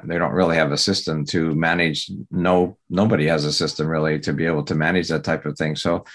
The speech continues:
you started to see some of the discrepancies or some of the challenges, um, you know, that, that have come, uh, with that particular model. Uh, and also in the last hundred years, uh, that had, uh,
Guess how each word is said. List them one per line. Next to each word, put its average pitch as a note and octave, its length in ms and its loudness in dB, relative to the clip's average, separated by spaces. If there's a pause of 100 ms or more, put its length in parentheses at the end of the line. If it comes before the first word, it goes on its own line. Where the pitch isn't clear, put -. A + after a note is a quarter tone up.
(160)
you C#3+ 80 -2
started - 300 2
to G2+ 100 4
see G2+ 200 6
some F#2+ 280 4
of D2+ 100 0
the D#2+ 100 2
discrepancies E2 760 0
or D#2 80 0
some F2+ 220 0
of D#2 80 0
the D2 100 0
challenges, E2+ 760 0 (920)
um, E2 360 2 (420)
you G2 80 2
know, D#2+ 240 2
that, E2 260 0
that E2+ 220 2
have E2+ 260 -2 (120)
come, F#2+ 440 2
uh, E2 220 0
with F2 200 -2
that D#2+ 300 0
particular D#2+ 460 0
model. D2+ 460 2 (520)
Uh, F#2 340 6 (1000)
and - 220 -2
also E3 380 4
in A#2+ 80 4
the G#2 80 6
last G2+ 240 6
hundred F#2+ 260 2
years, F#2+ 600 2
uh, E2+ 480 2
that F2 240 2
had, F2 460 2
uh, D2+ 220 -4